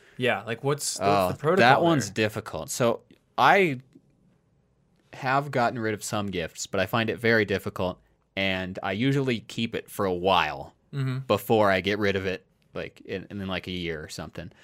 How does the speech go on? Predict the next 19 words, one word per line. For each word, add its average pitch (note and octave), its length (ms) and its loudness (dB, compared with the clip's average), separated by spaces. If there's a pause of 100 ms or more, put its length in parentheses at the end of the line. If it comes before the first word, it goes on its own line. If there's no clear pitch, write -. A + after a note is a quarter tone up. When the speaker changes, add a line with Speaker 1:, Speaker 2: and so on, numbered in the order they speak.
(420)
Speaker 2:
And A#2 180 2
maybe D3 260 8
I C3 40 8
try B2 220 6
to A2 40 4
use G2+ 320 -2
it F2 140 -6
once F2+ 260 -6
or F2+ 60 -6
twice E2 460 -8
to A2 100 -6
say G2+ 220 -2
I F#2 120 0
got F#2 320 0
something E2+ 400 -10
out D2+ 200 -16
of - 80 -20
it. - 100 -16
Speaker 1:
Yeah. D#2 140 -8